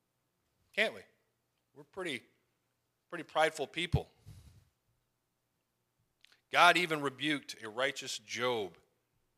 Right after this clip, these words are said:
as he innocently endured all that he went through. Job thirty-eight four. God tells Job, "Where were you when I laid the foundation of the earth?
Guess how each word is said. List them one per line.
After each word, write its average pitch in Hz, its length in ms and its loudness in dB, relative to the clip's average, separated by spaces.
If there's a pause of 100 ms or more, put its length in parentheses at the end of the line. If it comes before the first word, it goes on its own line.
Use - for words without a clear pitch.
(120)
as 113 160 -4
he 170 360 -4
innocently 143 640 -2
endured 117 580 -8 (460)
all 117 460 0
that 101 120 -10
he 131 180 -8
went 101 260 -12
through. 87 140 -20 (1120)
Job 165 360 4 (220)
thirty-eight 175 500 4
four. 107 540 -4 (1900)
God 123 260 0
tells 135 280 2
Job, 139 440 2 (880)
"Where 220 260 12
were 262 140 6
you 269 400 8
when 214 160 8
I 214 120 10
laid 202 240 4
the 185 80 4
foundation 208 640 6
of 208 100 2
the 214 160 -4
earth? - 480 -4